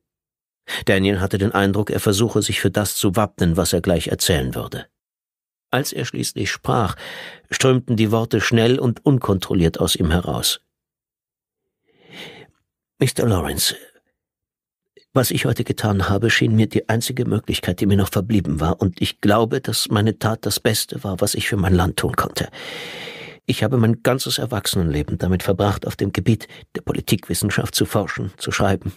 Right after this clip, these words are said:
und zu lehren. Ich bin leidenschaftlich von der friedlichen Lösung politischer Differenzen überzeugt.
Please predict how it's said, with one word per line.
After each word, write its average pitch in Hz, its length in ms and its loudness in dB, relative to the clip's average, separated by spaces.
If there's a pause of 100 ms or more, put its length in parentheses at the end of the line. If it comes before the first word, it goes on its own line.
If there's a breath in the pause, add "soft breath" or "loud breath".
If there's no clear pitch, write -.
(120)
und - 80 -8
zu - 120 0
lehren. 78 360 -2 (880 loud breath)
Ich - 100 0
bin 135 340 0
leidenschaftlich 110 880 -2
von 95 140 0
der 101 120 4
friedlichen 127 560 2
Lösung 107 360 4
politischer - 540 0
Differenzen - 580 -2
überzeugt. - 720 -4